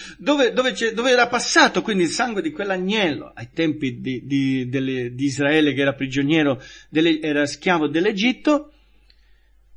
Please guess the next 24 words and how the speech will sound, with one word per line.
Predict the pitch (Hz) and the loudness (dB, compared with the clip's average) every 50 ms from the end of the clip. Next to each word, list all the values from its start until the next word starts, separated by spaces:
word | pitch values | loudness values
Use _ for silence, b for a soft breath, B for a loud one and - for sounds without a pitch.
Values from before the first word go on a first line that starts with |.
| - - - | -20 -6 0
il | 311 302 302 | 0 0 0
castigo | 294 254 202 - - - - 330 339 277 214 151 170 - | 0 -4 -4 -4 -4 2 6 8 8 8 8 6 6 4
di | - - 196 180 135 | 6 4 2 -2 0
Dio | - 240 220 180 143 127 123 135 170 196 185 - - _ _ _ _ _ _ _ _ _ _ _ _ _ _ | 2 2 4 4 4 4 4 2 0 0 -2 -6 -14 _ _ _ _ _ _ _ _ _ _ _ _ _ _
non | - 294 359 370 349 | 0 2 2 4 4
entrava | 294 254 202 302 320 320 311 220 170 143 123 107 - - _ - | 4 4 2 0 0 2 2 2 0 -2 -6 -8 -10 -16 _ -8
in | 143 143 139 131 | -6 -6 -6 -6
quel | - - 190 180 170 151 151 | -4 -4 -2 -2 -4 -6 -6
cuore, | - 196 233 269 294 269 196 | -4 0 0 2 2 2 0
in | 160 156 | -2 -4
quella | - 185 190 180 - | -4 -4 -4 -4 -4
casa. | - 240 233 175 135 120 - - - - - - _ _ _ _ _ _ _ _ _ _ _ _ b b b b b b b b b b | -4 -2 -2 -2 -4 -6 -8 -12 -14 -16 -18 -20 _ _ _ _ _ _ _ _ _ _ _ _ b b b b b b b b b b
Quindi | 339 359 277 240 233 | 0 0 2 0 -2
il | 190 | -4
castigo | 202 269 233 - - - 330 311 285 240 | -4 -6 -6 -6 -2 0 0 2 2 2
di | 180 196 190 147 | 2 0 -4 -4
Dio, | 143 180 175 147 135 127 139 160 147 - _ _ _ _ _ _ _ _ _ _ _ _ _ _ _ _ _ _ _ _ b b b b b b b | -2 -2 -2 -2 -2 -6 -8 -10 -14 -18 _ _ _ _ _ _ _ _ _ _ _ _ _ _ _ _ _ _ _ _ b b b b b b b
il | b - 220 - | b -10 -10 -8
castigo | - 214 196 - - 302 294 262 220 | -8 -8 -6 0 2 2 2 4 2
di | 240 247 | 0 2
Dio, | 196 262 247 | 6 8 8
l'ira | 202 226 277 359 370 349 294 220 208 185 | 8 12 12 12 12 12 12 12 10 6
di | 160 196 196 160 | 4 2 -4 -4
Dio | 156 180 220 190 160 143 - 269 294 294 196 - | -4 -4 -2 0 0 0 0 0 -2 -4 -8 -16